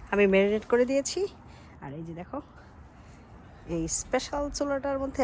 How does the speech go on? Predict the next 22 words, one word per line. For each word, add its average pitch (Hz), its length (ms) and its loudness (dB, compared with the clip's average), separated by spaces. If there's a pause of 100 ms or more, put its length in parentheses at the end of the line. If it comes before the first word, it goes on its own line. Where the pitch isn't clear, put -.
আগুন 220 260 0
দেওয়া 240 160 2
হয়ে 269 200 2
গিয়েছে। 285 320 -4 (520)
এখন - 240 -6
এই 151 100 -6
যে 156 60 -8 (100)
শিকের 277 360 -4
ভিতরে 262 240 -4
এগুলো 254 200 -4 (1080)
ও 185 40 -2 (140)
দিচ্ছে 247 320 -6 (360)
চিকেনগুলোকে। 254 580 -6 (2750)
Smells 277 340 10
so 294 60 10 (120)
good, 277 180 6 (100)
right? 349 240 -2 (1120)
ম্যারিনেটের 240 520 4
স্মেলটা 220 380 4
অনেক 220 200 0
সুন্দর 226 260 2
হয়েছে। 214 220 -2